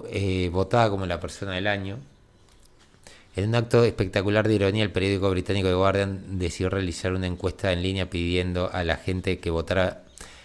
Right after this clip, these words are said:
por su premio a la persona del año. The Guardian, un conocido medio, eh, de extrema izquierda radical, no podía haber predicho en su mejor día que el autor de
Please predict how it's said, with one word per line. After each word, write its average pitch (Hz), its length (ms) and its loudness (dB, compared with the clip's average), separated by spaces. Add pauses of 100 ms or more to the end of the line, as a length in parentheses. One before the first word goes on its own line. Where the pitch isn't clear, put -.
(180)
por 82 140 -2
su - 220 -6
premio 98 260 -2
a - 20 2
la 85 100 2
persona 90 300 -4
del 90 100 0
año. 87 320 0
The 85 140 -4
Guardian, 98 400 0
un 92 80 -6
conocido 90 440 -2
medio, 92 440 0 (1000)
eh, 92 180 -6
de 87 200 -4
extrema 101 420 -4
izquierda 95 340 0
radical, 90 420 2
no 98 140 -2
podía 98 260 2
haber 92 140 -2
predicho 95 500 0
en 95 80 -4
su 87 140 -6
mejor 87 300 -2
día 95 140 2
que 90 80 -2
el 87 60 2
autor 85 320 0
de 80 100 0